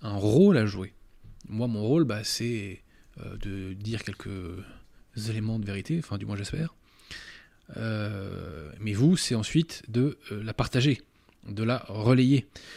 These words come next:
C'est un pouvoir énorme, bien plus important que le droit de vote, car ce qui fait l'histoire, euh, c'est la conquête des esprits, hein. Donc, euh, ma foi, euh,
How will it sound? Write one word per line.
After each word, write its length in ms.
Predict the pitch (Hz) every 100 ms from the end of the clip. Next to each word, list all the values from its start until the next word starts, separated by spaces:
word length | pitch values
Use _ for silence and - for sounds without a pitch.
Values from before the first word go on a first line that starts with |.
| - -
C'est 200 | - 127
un 60 |
pouvoir 320 | 113 127 127
énorme, 420 | 131 147 156 120 107
bien 160 | 123
plus 200 | 120 139
important 340 | 127 - - 143
que 100 | 120
le 60 |
droit 140 | 107 110
de 80 |
vote, 240 | 123 139 -
car 160 | 110
ce 80 | -
qui 100 | -
fait 140 | - 113
l'histoire, 500 | 107 - 143 156 - - - - _
euh, 340 | 113 113 104 101
c'est 340 | - - 139
la 100 | 123
conquête 280 | - 117 131
des 140 | 113
esprits, 320 | 110 - 131 - -
hein. 140 | 98 - - - - - _ _ - - - - - - -
Donc, 420 | 120 131 - -
euh, 640 | 113 110 104 101 101 104 - - _ _ - - - -
ma 80 |
foi, 380 | 107 - 135 147
euh, 240 | 120 101